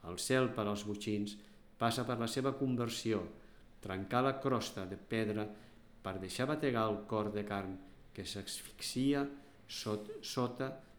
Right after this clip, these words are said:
perquè Déu és aquell qui converteix les roques en estanys, la dura pedra en dolls d'aigua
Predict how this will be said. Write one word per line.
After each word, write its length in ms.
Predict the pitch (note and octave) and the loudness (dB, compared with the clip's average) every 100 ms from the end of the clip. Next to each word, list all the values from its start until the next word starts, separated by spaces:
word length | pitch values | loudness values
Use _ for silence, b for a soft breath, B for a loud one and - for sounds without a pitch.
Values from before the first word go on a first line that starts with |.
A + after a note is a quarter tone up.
| - - | -14 -8
perquè 320 | F#2+ - F2+ | -6 -4 0
Déu 280 | A2+ D3+ D3+ | 4 6 4
és 100 | C#3+ | 2
aquell 380 | A#2+ A2+ G#2 G2+ B B - | -2 0 0 -2 B B -10
qui 100 | - G#2+ | -6 -2
converteix 720 | G#2 G2 F#2 - B2 D3+ D3+ | -2 -2 -6 2 4 4 2
les 180 | A2 G2 B2+ | -4 -2 0
roques 280 | D3 D#3 C3+ | 0 0 0
en 100 | B2+ | -2
estanys, 520 | A#2+ A#2 G#2 G#2 - B B B - | -2 0 2 0 -4 B B B -8
la 80 | E2+ | 0
dura 240 | A#2+ D3+ D3+ | 2 4 2
pedra 380 | A2 G2 F#2+ F#2 B B - | 0 0 -2 -8 B B -8
en 120 | F2+ F2+ | -4 2
dolls 280 | B2 B2+ A#2 | 4 4 2
d'aigua 320 | A#2+ G#2+ | 2 2